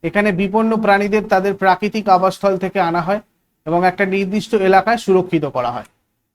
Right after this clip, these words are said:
হাঙ্গুল হরিণ বা কাশ্মীরি হরিণের জন্য বিখ্যাত বন্যপ্রাণী অভয়ারণ্য হচ্ছে শ্রীনগরের দাচিগাম জাতীয় উদ্যান।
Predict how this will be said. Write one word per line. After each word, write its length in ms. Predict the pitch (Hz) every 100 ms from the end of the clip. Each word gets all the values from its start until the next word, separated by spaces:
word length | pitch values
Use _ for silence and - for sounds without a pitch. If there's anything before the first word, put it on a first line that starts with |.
| _ _ _ _ -
হাঙ্গুল 440 | 175 208 226 240
হরিণ 300 | 220 226 240
বা 120 | 233 226
কাশ্মীরি 520 | 202 190 - 220 220
হরিণের 360 | 214 214 220
জন্য 180 | 214 220
বিখ্যাত 380 | 220 196 208 202
বন্যপ্রাণী 560 | 202 190 202 202 202 202
অভয়ারণ্য 400 | 185 185 190 190
হচ্ছে 360 | 185 - 247
শ্রীনগরের 580 | 214 180 175 175 190 175
দাচিগাম 580 | 160 156 185 175 165 160 _ _
জাতীয় 360 | 151 160 - 135
উদ্যান। 260 | 120 110